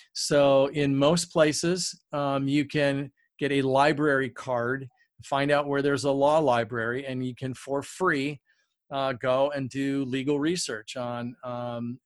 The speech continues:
so there's a, a service called LexisNexis, and there's another service called Westlaw.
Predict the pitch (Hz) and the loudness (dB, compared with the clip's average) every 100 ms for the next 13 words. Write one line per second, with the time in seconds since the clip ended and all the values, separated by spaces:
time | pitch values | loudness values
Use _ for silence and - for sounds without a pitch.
0 | _ - 123 120 127 120 - 127 127 - | _ -14 -10 -8 -6 -6 -6 -6 -6 -6
1 | 143 135 - 135 120 131 139 - 139 - | -4 -6 -6 -4 -4 -4 -4 -6 -10 -10
2 | 135 135 - - 208 208 - _ _ _ | -8 -8 -6 -4 -4 -6 -12 _ _ _
3 | _ 147 139 135 131 139 139 143 - 147 | _ -6 -4 -4 -6 -2 -2 -2 -4 -4
4 | 139 131 - 139 131 139 139 - 117 104 | -6 -8 -6 -4 -2 -2 -4 -6 -8 -10